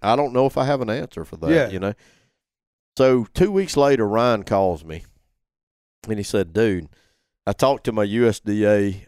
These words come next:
Speaker 1: inspectors, and they said exactly what you said. Said, "Ryan, this is an opportunity. Let's,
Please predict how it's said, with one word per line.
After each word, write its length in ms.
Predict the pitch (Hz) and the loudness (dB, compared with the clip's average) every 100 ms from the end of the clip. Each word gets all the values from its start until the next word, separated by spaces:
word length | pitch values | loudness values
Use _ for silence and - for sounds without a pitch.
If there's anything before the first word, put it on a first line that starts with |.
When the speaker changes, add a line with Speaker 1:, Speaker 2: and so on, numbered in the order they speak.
| - | -12
Speaker 1:
inspectors, 840 | 104 - - 92 82 - 73 - - | -12 -10 -4 -4 -4 -12 -16 -16 -12
and 120 | 104 110 | -4 0
they 100 | 120 | 0
said 280 | - 117 | 2 2
exactly 680 | 92 92 95 104 107 - 90 | 0 -6 -2 2 2 -2 -8
what 240 | 87 90 98 | -6 -6 -8
you 80 | |
said. 400 | 85 85 76 - - _ _ _ _ _ _ _ _ _ _ - | -12 -10 -12 -14 -20 _ _ _ _ _ _ _ _ _ _ -6
Said, 140 | 92 | -4
"Ryan, 340 | 87 107 101 92 | -2 -4 -4 -6
this 200 | - 90 | -8 -8
is 100 | 82 | -8
an 120 | 80 | -6
opportunity. 680 | 85 - - 101 92 80 | -6 -6 -8 -8 -6 -8
Let's, 260 | 78 85 | -8 -10